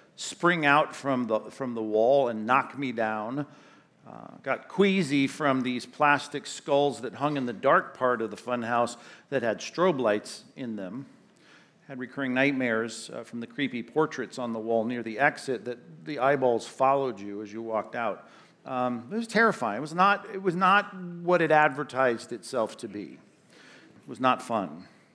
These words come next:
I wouldn't go back. Couldn't pay me to go back. I don't wanna go in the funhouse. Sadly, I think, um, we need to recalibrate our minds, not as it relates to the word fun, but as it relates to a word that everyone's chasing in our culture.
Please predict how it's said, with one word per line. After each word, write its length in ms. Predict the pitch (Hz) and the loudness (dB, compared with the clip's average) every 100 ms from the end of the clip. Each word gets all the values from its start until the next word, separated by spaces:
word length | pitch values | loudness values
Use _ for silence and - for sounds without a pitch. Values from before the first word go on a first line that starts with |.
| - | -10
I 20 | 123 | 2
wouldn't 240 | 160 156 | 4 6
go 100 | 131 | 4
back. 300 | 110 87 - - - _ _ _ _ _ _ _ _ _ _ _ _ _ _ _ | 4 2 -2 -18 -20 _ _ _ _ _ _ _ _ _ _ _ _ _ _ _
Couldn't 240 | - 139 110 | -6 -4 -2
pay 200 | 127 139 | 0 0
me 120 | 120 | 0
to 80 | 98 | -4
go 140 | 101 | -6
back. 180 | 87 85 | -8 0
I 120 | 127 | 2
don't 120 | 170 185 | 4 2
wanna 160 | 180 | 0
go 200 | 151 139 | 0 0
in 60 | 117 | -2
the 60 | |
funhouse. 600 | - 92 80 78 - - _ _ _ _ _ - | -6 -10 -12 -18 -20 -20 _ _ _ _ _ -14
Sadly, 1400 | - - - - - - - 208 226 214 131 113 160 190 - | -12 -10 -10 -10 -10 -10 -4 4 6 6 2 0 0 -2 -2
I 80 | 131 | -2
think, 380 | 143 135 127 | 0 -2 0
um, 360 | 123 113 104 95 - - _ _ _ _ _ - | 0 0 -2 -8 -16 -20 _ _ _ _ _ -10
we 80 | 151 | -8
need 140 | 175 | -4
to 100 | 127 | -4
recalibrate 640 | 131 117 143 165 143 135 | -4 0 2 4 4 4
our 140 | 120 113 | 4 2
minds, 680 | 123 143 120 107 117 - | 4 4 2 -2 -8 -12
not 160 | 135 147 | -12 -12
as 60 | 127 | -10
it 60 | |
relates 280 | 120 123 - | -10 -10 -12
to 80 | 123 | -12
the 60 | |
word 200 | 110 95 | -10 -10
fun, 360 | - - 170 127 | -10 -2 0 0
but 100 | 120 | 0
as 100 | 127 | -2
it 60 | 143 | -4
relates 260 | 165 180 | -6 -6
to 100 | - | -6
a 20 | 135 | 0
word 180 | 143 117 | 0 4
that 60 | |
everyone's 460 | 131 143 131 104 - | 2 2 -4 -8 -12
chasing 480 | - 147 156 117 104 | -8 -4 -4 -6 -8
in 80 | |
our 140 | 98 92 | -10 -12
culture. 640 | - 156 151 107 95 139 | -6 -6 -6 -10 -12 -14